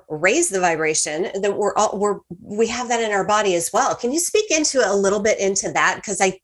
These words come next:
I think that that's kind of, you, kind of, um, where you're,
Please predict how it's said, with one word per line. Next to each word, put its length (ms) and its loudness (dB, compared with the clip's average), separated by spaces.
I 120 4
think 440 0
that 220 2
that's 540 -2
kind 280 0
of, 200 -4
you, 160 -2
kind 220 -2
of, 260 -2
um, 320 0
where 340 0
you're, 440 -2